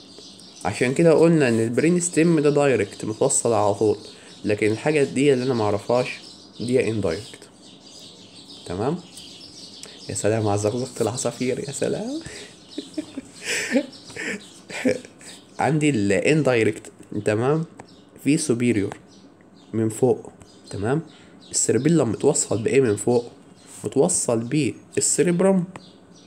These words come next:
عن طريق السيربيلر بدا-، السيربرال بيدانكل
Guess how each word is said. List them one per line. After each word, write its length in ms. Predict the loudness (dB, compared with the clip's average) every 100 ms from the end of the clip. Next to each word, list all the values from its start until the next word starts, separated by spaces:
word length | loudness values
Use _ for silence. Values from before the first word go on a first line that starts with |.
| -20 -20 -20 -20 -14 -2
عن 160 | 0 2
طريق 380 | 2 4 2 -2 -14 -20 -18 -8
السيربيلر 720 | -4 2 2 4 6 6 4
بدا-، 280 | 4 2 2
السيربرال 520 | 2 2 4 4 4
بيدانكل 480 | 4 4 2 -2